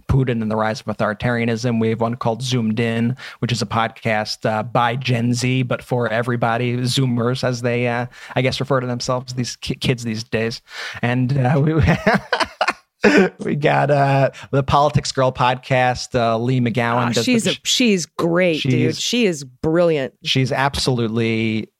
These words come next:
Speaker 1: incredible and one of the best messengers, I think, that's, like, ever existed. Like I was gonna say in the Democratic Party, I think she's one of the clearest, the most concise, incredible messengers. Politics Girl podcast. The Influence Continuum is a new podcast we just launched with, um,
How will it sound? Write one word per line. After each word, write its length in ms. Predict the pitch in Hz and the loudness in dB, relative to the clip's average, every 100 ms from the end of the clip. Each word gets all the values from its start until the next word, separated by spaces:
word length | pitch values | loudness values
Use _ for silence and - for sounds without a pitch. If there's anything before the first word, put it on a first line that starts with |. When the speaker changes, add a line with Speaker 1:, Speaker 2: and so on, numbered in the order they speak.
| - | -8
Speaker 1:
incredible 680 | 123 120 - 98 87 - 104 | -4 -4 -2 -2 -4 -6 -4
and 140 | 120 | 0
one 100 | 139 | 0
of 80 | 135 | 0
the 80 | 127 | -2
best 320 | 120 127 - | 0 -2 0
messengers, 760 | 123 113 - 117 110 107 107 - - - - | -2 -2 -2 -2 -2 -2 -4 -8 -14 -18 -6
I 100 | 110 | -4
think, 360 | 123 - 113 110 _ - | -2 -4 -4 -6 _ -2
that's, 240 | 113 - | -2 0
like, 160 | 139 - | -2 0
ever 340 | 135 131 110 | -2 -2 -4
existed. 600 | 101 - 101 - 101 - | -4 -6 -4 -4 -6 -4
Like 140 | 120 123 | -2 -2
I 40 | |
was 80 | 127 | -2
gonna 120 | 123 | -2
say 160 | - 123 | 0 0
in 60 | |
the 60 | 120 | 0
Democratic 480 | 123 127 131 117 - | 0 0 -2 -2 -2
Party, 280 | 120 123 | -2 0
I 40 | 120 | -2
think 160 | 135 | -2
she's 220 | - - 123 | -4 -2 -2
one 100 | 123 | -2
of 60 | |
the 60 | 117 | -2
clearest, 420 | - 123 123 - | -2 0 -2 -2
the 60 | 117 | -2
most 240 | 117 - | -2 -4
concise, 600 | - 107 123 113 113 - - - - | -6 -2 0 0 -2 -6 -10 -16 -6
incredible 380 | 120 - 110 117 | -2 -2 -2 -2
messengers. 400 | 107 - 117 110 | -2 -2 -6 -2
Politics 420 | 120 120 131 - | 0 0 -4 -4
Girl 140 | 127 | -2
podcast. 520 | 117 117 113 117 110 - - - | 0 -2 0 -2 -2 -6 -18 -4
The 120 | 131 | 0
Influence 340 | 131 135 143 131 | 0 0 -2 -2
Continuum 460 | 139 131 131 123 | -2 0 0 0
is 120 | 123 117 | -2 0
a 40 | |
new 140 | 120 | -2
podcast 560 | 117 123 120 123 117 - | 0 -2 -2 -4 -4 -4
we 60 | 120 | -6
just 180 | 117 | -4
launched 480 | 120 117 117 113 - | -2 -2 -2 -6 -6
with, 260 | 113 107 - | -6 -4 -2
um, 400 | 110 104 104 | -2 -2 -4